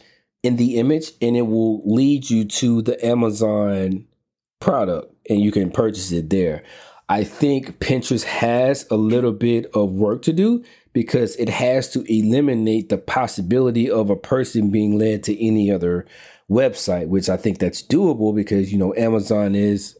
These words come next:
an Amazon. Uh, I do, however, also believe that Amazon has a little bit of work on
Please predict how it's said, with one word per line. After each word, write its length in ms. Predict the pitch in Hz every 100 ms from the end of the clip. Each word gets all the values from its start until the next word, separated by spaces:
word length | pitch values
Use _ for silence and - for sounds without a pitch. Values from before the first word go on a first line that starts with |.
| -
an 140 | 90
Amazon. 720 | 110 113 78 76 76 82 90 - - - _ _ -
Uh, 300 | 101 98 95 -
I 200 | 87 107
do, 560 | 101 98 151 156 135 131
however, 540 | 127 113 120 127 117
also 340 | 117 123 - 113
believe 280 | 107 107
that 160 | 104 104
Amazon 420 | 104 104 107 101
has 300 | 101 101 101
a 60 | 101
little 220 | 104 101
bit 140 | 98
of 120 | 92 98
work 200 | 95 80
on 160 | 80